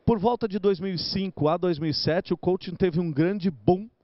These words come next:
foi a grande onda do coaching no Brasil, onde começaram a trazer, e aí eu, eu, eu, é, é, sempre digo que é aquele famoso jeitinho brasileiro,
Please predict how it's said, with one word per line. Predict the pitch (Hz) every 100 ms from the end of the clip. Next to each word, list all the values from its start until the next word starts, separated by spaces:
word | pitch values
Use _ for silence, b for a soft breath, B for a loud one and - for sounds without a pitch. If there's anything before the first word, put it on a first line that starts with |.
| _
foi | 160
a | 151
grande | 135 196 170
onda | 156 175 196 160
do | 143
coaching | 165 160 -
no | 143
Brasil, | 139 131 113 156 185 B B
onde | 151 170
começaram | - 185 185 - 156 156 165 196 b b -
a | 156
trazer, | _ 190 175 165 113 143 170 151 -
e | 147
aí | 143 143 165
eu, | 147 135 127
eu, | 151 135 _ _
eu, | 139 143 127 _ _ - -
é, | 127 127 127 123 120
é, | 117
sempre | - 165 147
digo | 131 160 143
que | 160
é |
aquele | 143 147
famoso | - 135 165 156
jeitinho | 135 151 - 156 139
brasileiro, | 135 135 131 135 170